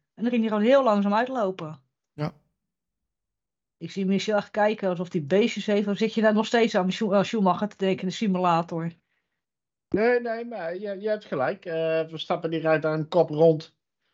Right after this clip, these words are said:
Speaker 3: En hij moet reageren op rondetijden van anderen. En, eh, toen hij er eenmaal voorbij was, dan kon je echt duidelijk zien dat hij ze eigenlijk ging aanpassen. Want hij kreeg ook door van, eh, ik noem maar een tijd, hè. Eh, eenendertig één,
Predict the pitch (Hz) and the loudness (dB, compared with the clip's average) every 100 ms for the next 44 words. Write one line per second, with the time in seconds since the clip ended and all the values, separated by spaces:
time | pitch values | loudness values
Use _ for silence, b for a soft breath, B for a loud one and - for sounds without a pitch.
0 | _ _ _ _ - 147 147 151 151 151 | _ _ _ _ -2 2 4 4 2 0
1 | - 143 156 165 156 165 151 170 160 151 | -8 -6 0 2 4 4 4 4 2 2
2 | 151 165 151 160 151 147 151 160 135 139 | 2 0 2 2 2 0 0 2 4 4
3 | 123 147 147 139 _ _ _ _ _ _ | 4 2 0 -6 _ _ _ _ _ _
4 | _ _ _ 147 139 147 135 185 160 165 | _ _ _ -8 -2 -2 2 4 4 4
5 | 170 175 175 143 143 151 180 214 - 180 | 4 4 2 -2 2 2 2 0 -4 -8
6 | 202 196 196 180 175 175 175 180 180 165 | -4 -2 0 0 2 2 2 0 0 0
7 | 160 151 156 156 143 156 143 156 151 156 | 0 -6 -4 -4 -6 -6 -2 -2 0 -2
8 | 147 151 135 123 113 117 131 135 113 127 | -2 -4 -2 -2 -2 -4 -2 -2 0 2
9 | 123 120 117 120 123 120 123 b b b | 2 0 0 2 2 0 -4 b b b
10 | b _ _ _ _ _ - 156 175 165 | b _ _ _ _ _ -2 4 6 6
11 | 156 143 170 139 127 151 165 156 147 147 | 6 4 0 0 0 0 4 4 2 0
12 | 143 143 123 151 165 151 147 147 147 139 | 0 -2 -2 0 0 0 0 -2 -4 -6
13 | 147 143 143 143 | -2 -2 -4 -8